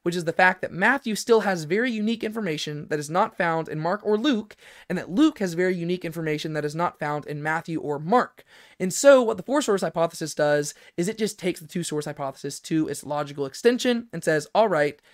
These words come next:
here's what must have happened." Matthew had access to Mark and Q, but he also had access to another document, which we can call Proto-Matthew or M. And he had access to that one, and he used those three sources to produce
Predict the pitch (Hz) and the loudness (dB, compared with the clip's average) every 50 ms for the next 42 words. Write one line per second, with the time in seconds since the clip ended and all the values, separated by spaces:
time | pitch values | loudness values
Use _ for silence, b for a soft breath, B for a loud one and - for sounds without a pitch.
0 | b b _ - 208 220 220 196 196 - - 160 156 - - - 175 156 - - | b b _ -2 0 2 2 2 2 0 -2 -2 -4 -6 -6 -6 -6 -6 -6 -8
1 | 202 208 - b b b b b b _ _ _ - 175 208 262 320 359 - 240 | -14 -16 -18 b b b b b b _ _ _ 2 4 6 6 6 4 2 0
2 | 214 208 196 190 185 190 - - 190 180 175 - - 202 165 156 175 226 269 262 | 2 4 4 4 4 2 2 2 0 0 0 0 -2 -4 0 2 4 4 4 4
3 | - 208 196 170 - - - - 311 330 285 196 170 160 170 165 b b b b | 2 0 -2 -2 -4 -6 -4 0 2 4 4 4 4 2 2 0 b b b b
4 | b b - 185 180 180 - - - 196 254 302 - 247 214 190 - - 165 165 | b b -2 0 0 0 0 -2 -2 -2 -2 0 0 -2 -2 -2 -2 -2 -2 -2
5 | 165 - - 160 156 156 - - - - 185 170 170 156 147 - - 160 156 147 | -2 -2 -2 0 0 -2 -4 -6 -4 0 2 4 4 4 2 0 -4 -6 -4 -4
6 | 147 160 220 262 285 214 160 147 160 151 - 147 127 - 143 - - 180 170 - | 0 2 2 2 2 2 0 -2 -2 -4 -8 -12 -12 -10 -10 -8 -8 -8 -8 -8
7 | 147 - 170 156 147 - - - 214 220 220 208 175 156 135 131 139 - 156 147 | -4 -2 -2 -2 -2 -4 -2 4 6 6 6 6 4 0 -2 -4 -6 -8 -12 -10
8 | - - 151 151 135 131 - _ _ _ _ _ - 254 262 190 139 135 - - | -6 -2 -2 -2 -2 -4 -8 _ _ _ _ _ 4 4 4 4 2 -2 -14 -20
9 | B B B B B B B B - 175 175 165 156 - _ _ - 240 233 208 | B B B B B B B B -2 0 0 0 -2 -6 _ _ 4 6 6 8
10 | 202 214 208 - 196 - - 175 151 214 277 330 - 185 170 156 151 151 151 160 | 6 6 4 2 -2 -4 -2 2 4 6 6 4 4 2 0 -2 -2 -4 -6 -8
11 | b b b b b b - 175 180 170 160 160 - - - 240 247 254 226 175 | b b b b b b -2 0 0 0 0 -2 -4 -4 0 4 4 4 4 6
12 | 165 214 233 226 - - 226 233 311 339 349 - 196 175 170 - - 165 160 - | 6 6 6 6 4 -2 0 2 4 4 4 4 2 0 0 0 -2 -4 -4 -4
13 | - 170 - 175 170 165 160 156 160 - - | -8 -8 -4 0 2 4 4 4 2 -2 -8